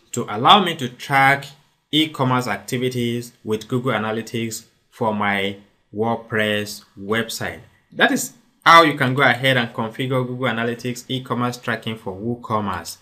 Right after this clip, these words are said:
And I believe if you set up this, you're definitely gonna like it because you will be able to see how your website is performing and the numbers of sales you're getting from your website. But before I go, I will show you one last thing that will be very helpful for you,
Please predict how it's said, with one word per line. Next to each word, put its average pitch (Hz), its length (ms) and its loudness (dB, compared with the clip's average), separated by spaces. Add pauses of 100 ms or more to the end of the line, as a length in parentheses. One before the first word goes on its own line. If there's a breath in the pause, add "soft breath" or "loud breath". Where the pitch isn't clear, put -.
(240 soft breath)
And 117 100 -2
I 113 80 0
believe 156 460 0 (120)
if 185 160 -4
you 143 60 -4
set 147 220 -4
up 139 180 -2
this, 135 300 -2 (200)
you're 113 160 -6
definitely 147 480 0
gonna 131 280 -2
like 127 320 -4
it 113 100 -6
because 117 360 -6
you 110 60 -6
will 101 80 -6
be 95 180 -12
able 190 280 0
to 156 100 -6
see 151 460 -2 (260 loud breath)
how 151 320 4
your 127 180 0
website 127 420 -2
is 110 160 -8
performing 131 640 -4
and 104 160 -6
the 101 60 -6
numbers 156 420 -4
of 143 120 -6
sales 143 300 -6
you're 113 100 -8
getting 127 280 -2
from 107 240 -6
your 98 100 -8
website. 107 480 -4 (300 soft breath)
But 117 120 -2
before 120 280 0
I 214 160 6
go, 160 380 2 (140)
I 113 100 -2
will 117 100 -2
show - 180 -4
you 160 180 0
one 139 320 -2
last 131 320 0
thing 123 260 -2
that 110 120 -2
will 104 120 -4
be 98 120 -10
very 151 420 0
helpful 135 340 -4
for 113 200 -4
you, 131 320 0